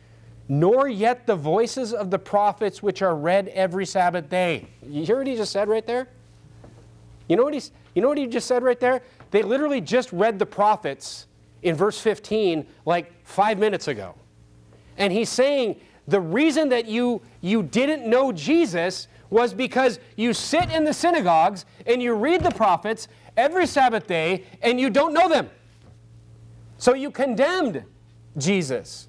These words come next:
I mean, look, if, if you don't believe Jesus is the Messiah, these are fighting words to you. "And though they found no cause of death in him,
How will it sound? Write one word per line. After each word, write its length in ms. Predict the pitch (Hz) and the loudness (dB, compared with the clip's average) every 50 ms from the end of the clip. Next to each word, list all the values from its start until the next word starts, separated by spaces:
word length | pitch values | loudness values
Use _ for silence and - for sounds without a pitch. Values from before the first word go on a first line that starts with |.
| - - | -6 -2
I 80 | 202 | 0
mean, 140 | 262 320 320 | 0 2 2
look, 220 | 349 381 349 370 - - _ _ _ _ _ _ _ - - - - - | 2 2 2 0 -6 -16 _ _ _ _ _ _ _ -20 -20 -20 -12 -10
if, 420 | 214 220 196 247 233 170 - - | -10 -6 -2 -2 -4 -4 -4 -6
if 160 | 208 196 - | -6 -6 -4
you 120 | 196 269 - | -2 0 2
don't 160 | 339 302 262 | 2 2 2
believe 260 | 269 269 294 294 262 | 2 0 0 0 -2
Jesus 380 | 175 214 277 302 277 269 202 - | -2 -2 -2 -2 -4 -4 -4 -4
is 120 | 262 233 | -4 -2
the 80 | 190 214 | -2 -2
Messiah, 520 | 202 170 - 240 294 320 285 233 226 208 - - _ _ - _ _ | -2 0 0 2 2 2 2 2 2 0 -2 -8 _ _ -20 _ _
these 240 | 127 165 262 302 262 | -4 -2 0 2 2
are 80 | 285 214 | 0 2
fighting 360 | - 233 277 330 330 294 208 | 2 2 2 4 2 0 0
words 440 | 165 139 110 90 - - - - - - - - - | -2 -2 -2 -4 -10 -16 -18 -18 -20 -20 -20 -8 -2
to 100 | 165 160 | -2 0
you. 240 | 143 131 110 85 - - - - - - - - - - - - - - - | 0 0 -2 -4 -8 -16 -20 -20 -20 -20 -20 -20 -20 -20 -20 -20 -20 -6 -2
"And 140 | 180 190 226 | 0 2 2
though 80 | 262 | 2
they 140 | 285 320 285 | 2 0 0
found 300 | - 269 262 240 240 214 | 2 2 2 2 2 2
no 160 | 220 262 330 | 2 2 2
cause 360 | - - - 240 269 294 247 | 0 -2 -4 -2 0 0 0
of 160 | 262 233 180 165 | 0 -4 -2 0
death 280 | 214 247 285 277 - | 0 0 0 0 0
in 120 | 277 240 196 | 0 0 0
him, 360 | 170 165 151 156 175 214 | 0 0 -2 -2 -2 -4